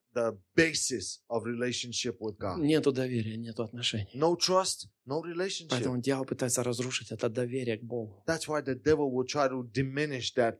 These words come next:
Speaker 1: rel-, the trust
Speaker 2: к Его Слову.
Speaker 1: the trust in His word.
Speaker 2: И так важно,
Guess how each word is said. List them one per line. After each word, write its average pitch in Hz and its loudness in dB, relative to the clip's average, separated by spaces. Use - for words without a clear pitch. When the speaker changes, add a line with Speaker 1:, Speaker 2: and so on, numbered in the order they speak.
Speaker 1:
rel-, 113 -2
the 117 4
trust - 0
Speaker 2:
к - -10
Его 113 4
Слову. 113 -6
Speaker 1:
the 127 6
trust 156 0
in 143 -4
His 135 -6
word. 117 4
Speaker 2:
И - -16
так 123 2
важно, 101 -2